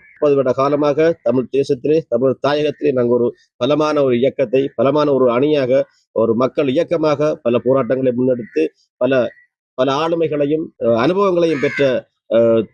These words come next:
தேசம் எங்களுடைய தேசம். வடக்கு கிழக்கு தமிழர் தாயகத்திலே, அஹ், உங்களுக்கு அனைவருக்கும் தெரியும்,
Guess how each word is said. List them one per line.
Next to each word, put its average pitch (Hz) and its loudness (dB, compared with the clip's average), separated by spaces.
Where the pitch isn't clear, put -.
தேசம் 165 0
எங்களுடைய 127 0
தேசம். 139 -2
வடக்கு 123 0
கிழக்கு 131 0
தமிழர் 127 0
தாயகத்திலே, 143 0
அஹ், 113 0
உங்களுக்கு 123 2
அனைவருக்கும் 131 0
தெரியும், 139 -2